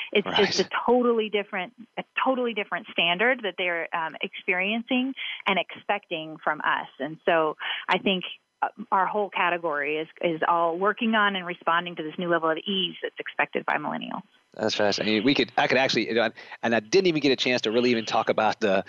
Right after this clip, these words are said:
Speaker 2: the customer experience. I really want to talk about that, but I've got to get to my last segment 'cause it's important for me to ask you these questions, and I want to hear your point of view. We call this our innovator's confession.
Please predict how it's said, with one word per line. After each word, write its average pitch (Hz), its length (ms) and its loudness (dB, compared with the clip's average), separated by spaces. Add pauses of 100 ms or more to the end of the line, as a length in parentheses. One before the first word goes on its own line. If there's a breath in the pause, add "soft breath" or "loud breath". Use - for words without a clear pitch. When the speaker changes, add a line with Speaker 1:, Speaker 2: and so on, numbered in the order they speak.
(180 loud breath)
Speaker 2:
the 135 80 2
customer 175 500 2
experience. 165 540 2
I 107 40 6
really 135 180 6
want 135 100 4
to 120 60 2
talk 127 180 2
about 113 240 4
that, 127 200 4
but - 80 2
I've 113 140 2
got 135 160 2
to 165 60 2
get 147 140 0
to - 40 -10
my 123 140 2
last 113 260 4
segment 110 320 -2
'cause 107 160 -4
it's 107 140 -6
important 160 480 0
for 127 60 -4
me 113 100 4
to 101 80 2
ask 98 240 2
you 101 60 -10
these 92 160 -4
questions, 107 360 2
and 101 80 0
I 104 60 4
want 117 180 2
to 117 60 2
hear 110 180 4
your 101 140 2
point 95 240 -2
of 85 60 -2
view. 90 200 2 (340 loud breath)
We 170 220 4
call 117 320 4
this 98 380 4 (240 loud breath)
our 104 240 2
innovator's 117 420 6
confession. - 480 -2